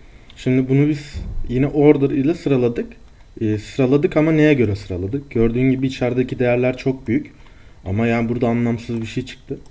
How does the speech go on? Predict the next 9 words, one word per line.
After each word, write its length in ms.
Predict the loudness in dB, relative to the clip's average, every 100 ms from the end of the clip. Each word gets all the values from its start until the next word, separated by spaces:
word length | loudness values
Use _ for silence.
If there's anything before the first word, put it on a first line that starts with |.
| -20 -20 -18 -8
Burada 180 | -2 0
indekslere 600 | 2 6 6 6 4 6
göre 200 | 6 2
sıralanıyor. 580 | -2 0 0 0 0
Bir, 220 | 0 -2 -4
iki, 280 | -12 -4 0
üç, 400 | 2 0 -4 -2
dört, 360 | 0 0 -4 -2
beş, 500 | -2 -2 -8 -12